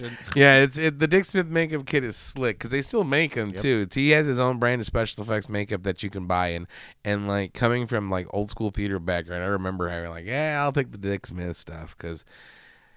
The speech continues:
Speaker 2: it's good shit. It's a little bit more, but you're go-, you're paying for quality. You don't want your shit falling off." And then,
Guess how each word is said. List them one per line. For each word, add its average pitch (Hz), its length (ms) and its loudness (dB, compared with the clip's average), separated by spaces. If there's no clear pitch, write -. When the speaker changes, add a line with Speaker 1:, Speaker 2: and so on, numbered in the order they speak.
Speaker 2:
it's 123 200 0
good 123 260 4
shit. 180 480 4
It's - 160 -4
a 117 60 -2
little 139 160 4
bit 135 120 0
more, 175 360 4
but 123 240 -2
you're 113 160 -4
go-, 127 80 0
you're 123 180 -2
paying 139 300 8
for 127 100 -6
quality. 143 360 2
You 123 100 4
don't 160 80 2
want 139 160 -2
your 90 80 -6
shit - 420 -2
falling 80 440 -2
off." 113 380 0
And 123 200 2
then, 131 400 0